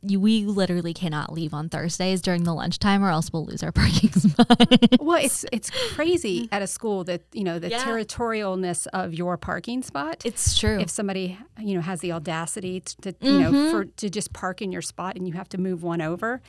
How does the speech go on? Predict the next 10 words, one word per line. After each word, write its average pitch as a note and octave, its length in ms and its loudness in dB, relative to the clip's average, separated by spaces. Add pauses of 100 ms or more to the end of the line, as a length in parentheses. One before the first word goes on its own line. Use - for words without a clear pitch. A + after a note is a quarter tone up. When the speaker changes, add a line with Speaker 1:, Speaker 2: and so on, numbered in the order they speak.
(180)
Speaker 2:
it's - 160 -12
nothing, G#3+ 420 -2
but F3+ 140 -4
it's F3 160 -6
everything. E3 460 -6 (100)
Speaker 1:
It's C4 240 4
like C#4 180 6
in C#4 140 6
college G#3 600 2
where F#3+ 340 2